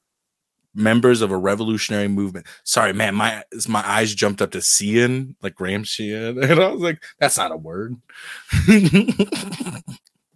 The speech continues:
So anyway, uh, self-advancement and collective, uh, emphasis, which will occur later in discussion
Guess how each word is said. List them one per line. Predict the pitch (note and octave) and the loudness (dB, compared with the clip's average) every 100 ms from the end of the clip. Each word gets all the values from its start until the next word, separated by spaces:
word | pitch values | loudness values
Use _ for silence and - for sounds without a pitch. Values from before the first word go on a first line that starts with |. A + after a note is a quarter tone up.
| _ _ _ - - - - - - | _ _ _ -4 -2 -2 -6 -14 -4
So | - A2+ | 2 4
anyway, | G#2+ F2+ E2+ F2+ | 4 2 -4 -2
uh, | F#2+ F2 E2+ C2 | -2 -2 -6 -10
self-advancement | - D3 C#3+ C3 A#2 A#2 A2+ G2+ | 0 2 2 4 2 2 0 -2
and | |
collective, | - G#2 - F#2 | -2 -2 -2 -6
uh, | F#2 F#2+ C3+ C#3 C#3 B2+ B2+ - - - G2 F2+ E2+ | -6 -6 -4 -4 -6 -8 -12 -16 -16 -4 0 0 0
emphasis, | B2+ C3+ - C3+ A2 | 0 0 0 0 -2
which | - | -2
will | F#2 | -2
occur | F2+ - A#2+ | -4 0 2
later | G#2 A2 A#2+ | 4 2 2
in | G#2+ | 0
discussion | F#2+ - G#2+ G#2+ G#2+ G#2 A2 | -2 -2 -2 0 -2 -2 -6